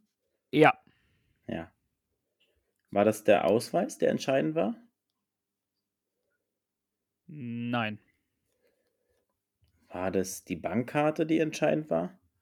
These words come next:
Speaker 1: Nein.
Speaker 2: Die Versichertenkarte?
Speaker 1: Nein.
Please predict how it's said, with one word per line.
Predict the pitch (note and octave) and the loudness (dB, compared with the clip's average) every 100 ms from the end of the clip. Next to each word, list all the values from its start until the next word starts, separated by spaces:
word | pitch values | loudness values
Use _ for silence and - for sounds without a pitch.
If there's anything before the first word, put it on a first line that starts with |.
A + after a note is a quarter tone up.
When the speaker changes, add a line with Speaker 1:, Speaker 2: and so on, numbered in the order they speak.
| _ _ _ _ | _ _ _ _
Speaker 1:
Nein. | A#2+ A#2+ C3 A#2 G#2+ G#2 _ _ _ _ - | -10 -4 -2 -2 -2 -8 _ _ _ _ -10
Speaker 2:
Die | |
Versichertenkarte? | G2 G#2+ G2 B2 D3 D#3 D3+ D3+ D#3 E3 E3+ _ _ _ _ _ _ _ - | -6 -4 -2 0 0 0 -4 -4 -4 -6 -8 _ _ _ _ _ _ _ -12
Speaker 1:
Nein. | A#2+ B2 B2 G#2 G#2 | -8 -4 -2 -2 -6